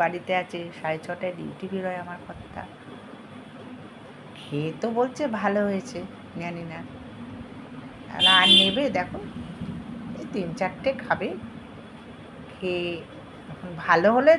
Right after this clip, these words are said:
আর চলবে, তাও ওই আর কি, তিন চারটে খাবে। বলছে তো ভালো হয়েছে,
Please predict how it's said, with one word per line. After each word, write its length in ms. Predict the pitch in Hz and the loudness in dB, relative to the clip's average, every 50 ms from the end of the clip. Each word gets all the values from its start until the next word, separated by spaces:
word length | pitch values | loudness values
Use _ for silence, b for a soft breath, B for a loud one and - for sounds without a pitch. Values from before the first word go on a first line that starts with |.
| 320 - - - - - - | 6 -2 -12 -16 -16 -14 -12
আর 140 | - 240 226 - - | -12 -12 -8 0 4
চলবে, 320 | 254 262 269 233 208 208 233 247 240 | 4 4 4 4 4 4 2 4 4
তাও 180 | 214 202 202 214 214 208 | 4 6 6 6 4 2
ওই 120 | 190 190 196 196 180 | 2 0 2 2 0
আর 60 | 165 160 - | 0 -2 -6
কি, 100 | 165 156 151 180 | -8 -10 -6 -6
তিন 120 | 175 165 165 - | -6 -6 -6 -6
চারটে 280 | 170 165 - - - 196 - - | -6 -8 -8 -6 -10 -10 -6 -6
খাবে। 220 | 185 165 165 185 226 254 - - - - - - - - - - - - 240 247 240 247 240 240 - - - - | -6 -6 -6 -6 -8 -8 -10 -14 -14 -14 -12 -12 -12 -12 -10 -12 -12 -12 -12 -10 -10 -10 -10 -10 -12 -12 -12 -12
বলছে 220 | 170 - - 196 190 - | -12 -12 -12 -12 -10 -8
তো 40 | 190 185 175 170 | -8 -8 -6 -6
ভালো 180 | 175 165 170 175 | -6 -4 -4 -4
হয়েছে, 380 | 175 175 170 170 - - - 190 | -4 -2 -2 -2 -2 -4 -4 -8